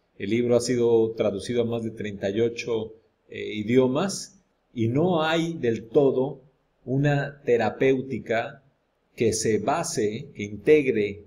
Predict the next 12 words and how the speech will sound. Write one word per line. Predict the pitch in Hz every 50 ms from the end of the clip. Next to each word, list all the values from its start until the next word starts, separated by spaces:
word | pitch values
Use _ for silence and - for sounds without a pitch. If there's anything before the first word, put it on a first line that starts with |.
| - -
los | 101 101 101 95 - -
cuatro | - - 120 117 120 123 123 - 120 110
acuerdos | 104 - - 113 117 117 113 107
de | 104 98
manera | 98 95 95 104 104 107 104 95
sistemática. | - - 104 92 - - 104 110 123 135 131 - 117 92 - - 85 82 - _ _ _ _ _ _ _ _ _ _ -
Entonces, | 110 98 - 139 131 135 131 110 - - - - - _ _ _ _ _
hay | - - 127 147 165
abuelos | 170 151 143 156 151 135 110 107 107 - - - - - - _ _ _ _ _ _ _ _
que, | - 123 117 117 117 123 127 - - - -
eh, | 110 110 107 107 107 104 104 101 101 98 98 98 95 95 95 98 95 90 - - - -
tienen | - 127 127 127 127 127 123 - - -